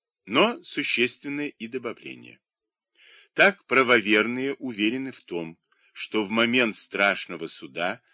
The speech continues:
большую роль будет играть их великий пророк Мухаммед, чьё заступничество сможет не только смягчить участь грешника, но и побудить Аллаха простить грехи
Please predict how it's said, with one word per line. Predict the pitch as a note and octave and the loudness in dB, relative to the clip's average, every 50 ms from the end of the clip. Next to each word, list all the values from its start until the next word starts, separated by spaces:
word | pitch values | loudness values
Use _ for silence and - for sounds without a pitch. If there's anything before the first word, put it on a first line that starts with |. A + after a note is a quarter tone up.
| _ - _ _ _ _ | _ -20 _ _ _ _
большую | E2 D#2+ A2 A2+ G#2 - - - G#2+ G#2+ G2 F#2 | 0 2 4 4 4 2 -2 -2 0 0 0 0
роль | E2+ E2 F#2 G#2 B2+ D3+ | 0 2 4 4 4 4
будет | D#3 B2+ A2+ A#2 A2+ G#2 - - | 2 0 -2 -2 -2 -2 -2 -6
играть | F#2+ D#2 D2+ E2+ F#2 A2 C3+ C#3 - _ | -6 -4 -2 0 2 2 2 0 -4 _
их | - G#2+ G2+ - - - | -10 -10 -10 -10 -12 -14
великий | D2 D#2+ D2+ D2+ F#2 G#2+ F#2+ - - A#2 | -12 -10 -6 -4 -4 -4 -4 -6 -10 -12
пророк | - - - E2+ E2+ D2+ D2 - - - - _ | -12 -10 -8 -8 -8 -4 -2 -2 -4 -4 -6 _
Мухаммед, | - F#2 A2 B2+ - - - B2 G#2+ E2+ D#2 D#2 D#2 D#2+ _ _ _ _ _ _ _ _ _ _ - _ | -12 -12 -12 -12 -14 -14 -14 -12 -12 -10 -8 -8 -10 -10 _ _ _ _ _ _ _ _ _ _ -20 _
чьё | - - F#2+ A2 - A#2 G#2+ | -10 -8 -2 2 2 2 2
заступничество | - - F#2+ E2+ - - - - G2+ F#2+ - - A#2 A#2+ - E3+ E3 - - - D3+ D#3+ E3 D#3+ _ _ _ _ _ _ | 2 0 -2 -2 -4 -8 -8 -8 -8 -8 -8 -10 -10 -8 -8 -8 -10 -10 -14 -12 -10 -10 -10 -10 _ _ _ _ _ _
сможет | - - - A2 A#2+ A#2 G#2+ G2 G#2+ F#2+ - | -12 -8 -4 0 0 0 2 0 -4 -6 -6
не | F#2 G#2 A2+ | -4 -4 -4
только | - - G#2+ G#2+ G#2 F#2 E2+ - F2+ | -4 0 2 2 2 2 0 -4 -8
смягчить | E2 - - F2 F2+ F#2+ - - - - - G#2 F2+ - - - _ | -10 -8 -10 -10 -10 -10 -10 -8 -8 -6 -6 -6 -8 -10 -14 -18 _
участь | G#2+ G#2 F#2 - - - D#2+ C#2+ C#2+ | -14 -12 -10 -8 -8 -8 -8 -12 -16
грешника, | C#2 C#2+ D2+ E2 E2+ E2 - - B2+ B2 _ D3+ D3 D3+ - _ _ _ _ _ - - _ - | -12 -6 -4 -4 -4 -4 -6 -10 -16 -14 _ -10 -10 -10 -12 _ _ _ _ _ -20 -20 _ -14
но | F2+ F2+ F2+ | -10 -6 -6
и | F2 - | -6 -6
побудить | - F2 E2+ D2+ E2 D#2+ C#2+ G2 C3+ - - | -6 -8 -8 -8 -8 -6 -4 -4 -6 -4 -2
Аллаха | D3+ C3+ A2+ F#2+ E2+ F#2 G#2+ - - - C#3 | -2 -2 -2 0 2 2 2 2 0 -6 -12
простить | - - B2 C#3 B2 - - - - - G#2+ G2 D#2+ | -6 -2 -2 -2 -2 -4 -8 -10 -8 -8 -6 -6 -8
грехи | D2 - D#2+ D2+ C#2+ - - - - G#2 C3 D#3+ - | -10 -14 -18 -16 -16 -16 -16 -8 -4 -4 -4 -4 -6